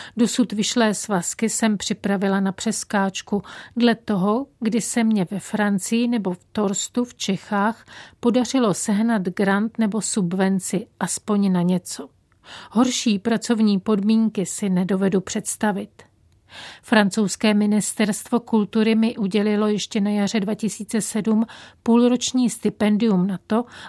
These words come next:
abych dokončila všechny tři zbylé svazky. Pochopitelně jsem to nedokázala, jen jsem trochu pokročila v práci na třetím svazku,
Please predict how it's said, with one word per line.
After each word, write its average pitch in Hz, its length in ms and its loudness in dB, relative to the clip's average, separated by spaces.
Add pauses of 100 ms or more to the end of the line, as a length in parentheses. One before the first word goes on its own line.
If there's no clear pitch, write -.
abych 247 280 4
dokončila 226 600 2
všechny 226 460 -2
tři 214 260 -2
zbylé 196 440 -2
svazky. - 640 -6 (560)
Pochopitelně 220 880 2
jsem 208 260 0
to 214 120 0
nedokázala, 190 960 2 (340)
jen 240 160 2
jsem 208 280 2
trochu 247 380 0
pokročila 220 720 -2
v - 100 -14
práci 196 500 -2
na 196 100 0
třetím 208 480 -2
svazku, - 580 -2